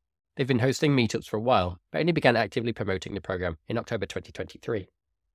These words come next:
Already they're seeing some traction, with twelve meetups due to run throughout February twenty twenty-four in towns and cities across Europe, America, and Australia, for example. "We used to host all the drinks events in New York and around the world,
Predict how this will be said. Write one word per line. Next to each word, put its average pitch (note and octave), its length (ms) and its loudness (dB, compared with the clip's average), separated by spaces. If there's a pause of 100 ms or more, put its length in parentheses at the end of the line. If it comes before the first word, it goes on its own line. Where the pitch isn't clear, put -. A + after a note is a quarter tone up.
(360)
Already A2 360 2
they're B2 160 4
seeing G#2+ 200 -4
some A2 160 -4
traction, - 460 -6
with F2+ 80 -12
twelve A2 260 -4
meetups A#2+ 380 -4
due G#2+ 160 -4
to A2 120 -8
run G#2 300 -2
throughout A2 320 0
February G#2 280 -6
twenty F#2 200 -12
twenty-four G2 560 -4 (380)
in - 80 -16
towns A#2 260 0
and D3 140 -4
cities A2 260 -2
across - 300 -8
Europe, A2+ 320 0
America, F#2 420 -2
and F#2 140 -4
Australia, F2+ 480 -4
for F#2 100 -4
example. - 340 -10 (1120)
"We G#3+ 40 -8
used G#3 120 0
to A#2+ 100 8
host C3+ 280 2
all B2+ 180 2
the A2+ 140 4
drinks - 320 -4
events G#2 260 -2
in G#2 80 -4
New G2+ 120 0
York G2+ 340 -2
and - 80 -10
around F#2+ 200 -2
the F#2+ 60 -6
world, G2 280 -4